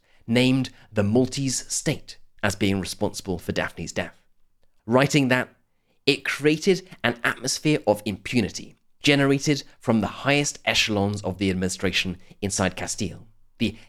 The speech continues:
tentacles of which then spread to other institutions such as the police and regulatory authorities, leading to a collapse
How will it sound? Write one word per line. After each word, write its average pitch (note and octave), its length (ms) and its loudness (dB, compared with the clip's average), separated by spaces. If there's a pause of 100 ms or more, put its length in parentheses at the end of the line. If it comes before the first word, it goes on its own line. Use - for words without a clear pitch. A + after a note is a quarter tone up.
(140)
tentacles E3 720 -2
of G2+ 260 -2
which - 320 -4 (220)
then A2+ 180 2
spread C3+ 640 0 (220)
to - 200 -4
other B2+ 180 2
institutions F#2+ 840 -4
such - 440 -4 (160)
as G2 160 -2
the G2 100 -6
police - 420 -2 (200)
and G2 200 0
regulatory G2+ 480 0
authorities, F2 680 -2 (280)
leading B2 480 2 (240)
to - 160 -6
a F#2+ 220 -4
collapse - 520 -8